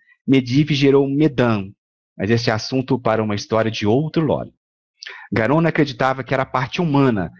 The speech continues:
porque Gul'dan lhe havia criado desde pequena, que ele havia criado ela desde pequena e tinha dito isso pra ela. Porém, desde que o primeiro momento em que Medivh havia conhecido, sabia que essa poesia é descendência draenaica.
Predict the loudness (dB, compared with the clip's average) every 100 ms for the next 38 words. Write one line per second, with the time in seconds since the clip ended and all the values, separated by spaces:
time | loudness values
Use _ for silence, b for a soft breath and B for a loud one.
0 | b -4 0 0 0 -2 0 2 2 0
1 | 0 0 -2 0 0 0 -4 -2 0 0
2 | 0 -2 -2 0 -2 -2 -8 -20 _ -2
3 | 0 -4 -4 -2 0 0 0 -2 0 0
4 | 0 -4 -2 -2 -2 -2 0 0 -2 0
5 | -2 0 -4 -10 _ _ _ B B 0
6 | 2 2 0 0 2 2 -2 -4 -2 0
7 | 0 0 0 -2 -2 -6 -4 0 2 2
8 | 2 0 -2 -4 -2 -4 -2 -2 -2 -6
9 | B B B -4 -2 2 2 0 -2 -2
10 | 0 2 2 0 0 0 -2 0 0 0
11 | 0 -2 -2 -2 -4 -8